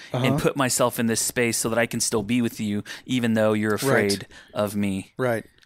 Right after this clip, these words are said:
Speaker 2: right.
Speaker 1: I, I just had that, I don't know, it's really beautiful. That just, that's a beautiful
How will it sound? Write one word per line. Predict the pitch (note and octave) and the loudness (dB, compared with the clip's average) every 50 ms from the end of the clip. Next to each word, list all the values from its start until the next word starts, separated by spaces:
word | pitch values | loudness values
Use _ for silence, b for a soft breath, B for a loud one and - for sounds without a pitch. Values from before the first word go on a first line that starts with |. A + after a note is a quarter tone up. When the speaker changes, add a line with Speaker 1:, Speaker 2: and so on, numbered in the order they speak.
| _ _ _ _ _ _ | _ _ _ _ _ _
Speaker 2:
right. | B2+ B2 B2+ C#3+ - | 0 2 2 2 4
Speaker 1:
I, | B2+ | 2
I | C3+ | 0
just | C3+ A#2+ B2+ A#2+ - | 0 0 -2 0 0
had | C#3 B2 | 2 2
that, | A#2+ B2 F#2 | 2 2 2
I | B2+ C3 C3 | 2 2 2
don't | B2+ A#2+ | 2 0
know, | A#2 B2 | 0 0
it's | A#2 A2 - | -2 -2 0
really | C#3 D#3 D#3+ | 0 0 0
beautiful. | B2+ A2 A2 B2 F3+ - - G#2+ | 0 0 0 0 0 0 0 0
That | G2+ A2 A2 | 0 0 0
just, | G#2+ A#2+ A#2 - - | 0 0 -2 -2 -2
that's | - A#2 G#2+ - | -2 -4 -4 -4
a | G#2+ | -4
beautiful | G2+ G#2+ A2 A2+ B2 - A#2+ A2+ A2 A2 b | -4 -2 -2 -2 -2 0 0 0 0 -2 b